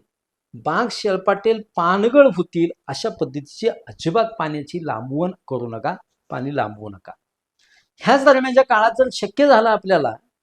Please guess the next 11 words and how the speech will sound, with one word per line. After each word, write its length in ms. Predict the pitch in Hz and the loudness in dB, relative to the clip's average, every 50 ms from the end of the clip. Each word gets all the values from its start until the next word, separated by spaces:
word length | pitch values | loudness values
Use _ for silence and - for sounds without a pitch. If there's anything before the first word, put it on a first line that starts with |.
| _ _ _ _ - | _ _ _ _ -6
किंवा 180 | 202 208 247 262 | -2 0 0 0
दिलाच 460 | 190 170 175 180 196 208 208 - - | 0 2 2 6 6 6 4 4 0
पाहिजे, 400 | - 160 127 110 107 117 120 143 - _ _ _ _ _ _ _ - | -4 -4 -4 -4 -4 -6 -6 -6 -10 _ _ _ _ _ _ _ -10
मॅग्नेशियम 640 | 135 147 170 180 196 202 214 262 269 254 - 277 277 285 | -4 0 2 2 2 4 2 2 2 2 2 0 2 2
एक 140 | 285 - - | 0 -2 0
चार 180 | - 233 214 214 | -2 0 0 0
ते 100 | 208 226 220 - | -2 -4 -2 0
पाच 240 | 185 165 156 - - - | -2 -2 -2 -4 -8 -4
ग्रॅम 280 | - 135 117 104 98 - - _ _ _ _ - | -4 -2 -2 -4 -6 -12 -16 _ _ _ _ -8
आणि 160 | 185 208 262 262 | -6 -4 -4 -4
सल्फर 600 | - - - 202 202 202 190 196 269 294 302 | -4 -2 0 2 2 2 2 6 4 4 4